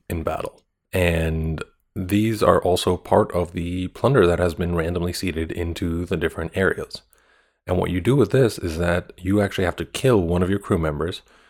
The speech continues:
So they get taken off, you know, you can't ever use them again, they're dead. But you get to place yourself one higher on the Valkyrie track, which is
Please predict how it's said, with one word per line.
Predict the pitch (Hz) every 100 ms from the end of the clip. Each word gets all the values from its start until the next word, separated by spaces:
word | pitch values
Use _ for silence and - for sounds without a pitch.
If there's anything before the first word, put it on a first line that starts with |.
| _
So | - 85
they | 85 85
get | 90 82 - -
taken | - 90 95
off, | 92 98 - -
you | - 82
know, | 78 78
you | 82 82
can't | - 95 87
ever | 90 85 87
use | 87 92
them | 101
again, | 85 82 80
they're | 82
dead. | 82 78 78 - - - _ _
But | 87 110 123 - _ _ _
you | - - 98
get | 104
to | 98
place | - 98 92 -
yourself | 92 - 85 - _ _ -
one | 92 95 98 95
higher | - 104 80 78 -
on | 82
the | 80
Valkyrie | 87 85 - 76
track, | - 85 -
which | 101 -
is | 92 92